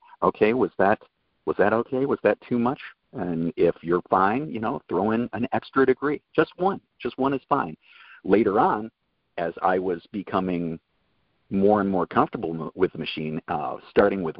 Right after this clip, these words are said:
week three, uh, I was taking jumps of five degrees per repetition, so I could get up to the, the one hundred and thirty degrees and just have a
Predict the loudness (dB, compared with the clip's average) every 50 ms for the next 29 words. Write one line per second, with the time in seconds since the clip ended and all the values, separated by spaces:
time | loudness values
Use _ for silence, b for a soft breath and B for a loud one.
0 | -6 -6 -6 -6 -6 -8 -16 -14 -10 -6 -4 -2 -2 -2 -2 -4 -6 -10 -12 _
1 | _ _ -12 -10 -8 -8 -6 -2 0 2 4 4 4 4 2 -2 -2 0 0 0
2 | 0 -2 -6 -10 -6 -4 -4 -4 -4 -4 -6 -8 -8 -8 -4 0 2 2 2 2
3 | 0 -4 -10 -12 -10 -6 -6 -6 -8 -8 -12 _ _ _ _ _ _ -4 0 2
4 | 2 4 2 0 -4 _ _ _ _ _ _ 0 2 2 2 0 -2 -2 -2 -2
5 | -2 -2 -6 -10 -6 -2 0 0 0 0 -2 -4 -2 -2 -2 -2 -4 -6 -10 -8
6 | -4 -2 -2 -2 -4 -6 b b b b b b -2 -2 0 2 2 2 4 2
7 | -2 -4 -4 -4 -6 -8 -6 -4 -2 -2 0 0 -2 -2 -4 -8 -8 -8 -8 -8
8 | -8 -8 -4 -2 0 0 2 0